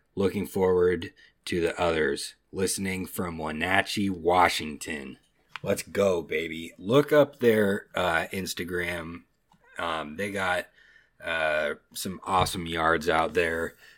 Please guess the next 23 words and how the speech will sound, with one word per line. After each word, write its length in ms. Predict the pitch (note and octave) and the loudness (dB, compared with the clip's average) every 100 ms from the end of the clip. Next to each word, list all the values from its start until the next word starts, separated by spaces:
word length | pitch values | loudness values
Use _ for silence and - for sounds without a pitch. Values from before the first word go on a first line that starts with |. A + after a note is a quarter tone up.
| _ | _
He 240 | - G#2 | -2 0
lives 380 | G2 F#2 F2 F2+ | 2 2 2 0
about, 760 | F2+ D#2+ - E2+ F2 E2+ F2 E2+ | -2 -2 2 4 6 4 2 0
uh, 580 | E2+ E2 E2 D#2+ D#2+ D#2+ | -2 -2 -2 -2 -2 -4
like, 260 | D#2 D2 _ _ - | -6 -8 _ _ -14
two 480 | - - G#2+ G2 F#2+ | -6 0 0 2 0
and 100 | F2 | 2
a 40 | E2+ | 2
half 280 | F#2 F2 | 0 0
hours 280 | F2 F2 F2 | 2 4 4
away 240 | F2 F2 F2 | 4 4 2
from 220 | F2+ E2+ | -2 -6
me, 400 | F2 F2+ F2+ F2+ - - - _ | -4 -2 -4 -6 -10 -20 -20 _
and, 400 | D#2+ D#2+ D#2+ D#2+ - | -6 -4 -4 -6 -6
or 280 | E2 D#2 - - | -6 -6 -10 -6
two 220 | A2+ G2+ | 0 2
hours 280 | F#2 F#2 F2 | 2 2 0
or 60 | |
so. 440 | F#2 - F#2+ F#2+ F#2+ | -2 0 2 2 0
Uh, 280 | F2 D2+ D2+ _ - _ _ _ _ _ _ - - - | -2 -4 -8 _ -20 _ _ _ _ _ _ -18 -16 -2
but 260 | F#2+ F2+ | 2 4
yeah, 280 | E2 F2+ E2+ | 4 4 4
they, 280 | F#2+ F#2+ | 0 0